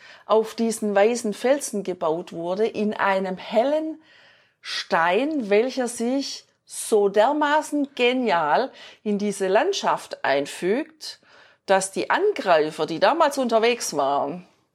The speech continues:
die wahrscheinlich kaum gesehen haben. Die haben wahrscheinlich gedacht, wenn sie da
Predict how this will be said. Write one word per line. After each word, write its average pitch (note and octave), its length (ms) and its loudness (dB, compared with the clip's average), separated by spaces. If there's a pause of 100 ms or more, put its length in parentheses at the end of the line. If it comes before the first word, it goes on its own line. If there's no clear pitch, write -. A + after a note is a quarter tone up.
(160)
die F#3 100 -2
wahrscheinlich D#3 520 0
kaum D3 260 0
gesehen A#3 480 -2
haben. F3+ 380 -2
Die E3+ 140 -2
haben E3+ 160 0
wahrscheinlich E3 520 -2
gedacht, F3 480 0
wenn E3+ 160 -4
sie E3+ 160 -6
da E3 360 2